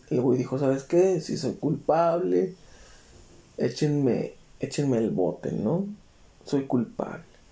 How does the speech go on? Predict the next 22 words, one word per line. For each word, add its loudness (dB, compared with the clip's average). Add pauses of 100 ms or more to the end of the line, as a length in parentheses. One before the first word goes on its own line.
(540)
Y 2
yo 6
creo 2
que, 0
pues, 2
le 4
salió 6
más 2
barato, 2
le, 2 (400)
yo 4
creo 4
que 4
le 4
aconsejaron, -2
su -4
abogado 2
le 0
ha 0
de 2
haber 2
aconsejado, -2